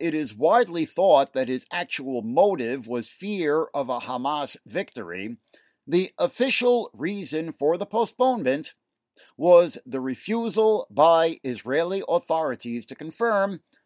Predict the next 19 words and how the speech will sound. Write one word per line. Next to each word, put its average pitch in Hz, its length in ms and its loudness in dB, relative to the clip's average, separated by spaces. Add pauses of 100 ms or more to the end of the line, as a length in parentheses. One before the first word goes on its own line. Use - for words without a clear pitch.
(160)
that 156 180 2
they 170 160 0
would 147 240 0 (120)
allow 135 760 2
voting 120 640 2 (260)
in 147 180 -2
East 139 220 -2
Jerusalem. 117 680 -2 (1600)
Whether 240 500 6
or 196 260 4
not 135 420 2 (100)
Abbas 160 520 2
was 147 380 0 (100)
cynically 180 800 -4 (160)
exploiting 208 640 -2
this 127 180 -4
question, 143 600 -4 (680)
the 180 160 10
dilemma 185 720 6